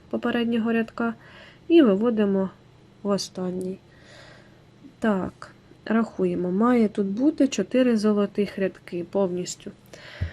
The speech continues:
Це якщо ви хочете використовувати такий зажим для браслетів чи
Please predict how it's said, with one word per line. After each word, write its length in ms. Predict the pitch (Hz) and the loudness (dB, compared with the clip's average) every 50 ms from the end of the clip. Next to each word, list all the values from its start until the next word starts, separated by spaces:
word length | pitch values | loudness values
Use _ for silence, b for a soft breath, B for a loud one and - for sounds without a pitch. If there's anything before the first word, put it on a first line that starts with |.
| B B B 220 | B B B -14
Це 380 | - - - 233 233 226 214 208 | -6 -2 0 2 4 4 4 4
якщо 340 | 208 202 - - - 247 226 | 2 0 -2 -2 -2 0 0
ви 120 | 208 208 | 0 0
хочете 420 | 202 - 226 226 - 220 214 - 208 | 0 0 0 0 0 -2 -2 -2 -2
використовувати 1400 | 196 202 202 - 202 202 196 - - 233 233 233 220 214 202 190 196 190 190 - - 214 202 196 196 190 190 190 185 185 175 - - - - | -4 -4 -2 -2 -2 -2 -2 -4 -4 -2 0 2 2 2 2 0 0 -2 -2 -4 -6 -4 -4 -2 -2 -2 -2 -4 -4 -6 -8 -12 -18 -16 -10
такий 640 | - 208 202 - 214 208 208 202 202 190 185 196 - - | -10 -8 -4 0 2 2 4 2 2 0 -4 -8 -10 -8
зажим 720 | 202 175 196 208 196 185 226 254 285 285 277 269 254 - - | -4 0 2 2 2 2 2 4 4 4 4 2 0 -2 -4
для 360 | - - 190 185 196 202 196 190 | -8 -4 -2 0 2 2 2 2
браслетів 680 | 175 190 190 190 - - 202 202 196 - - 185 180 180 | 2 2 0 0 0 0 0 0 0 0 -2 -2 -2 -2
чи 400 | - - - 196 190 190 185 | -6 -4 -2 -2 0 0 -2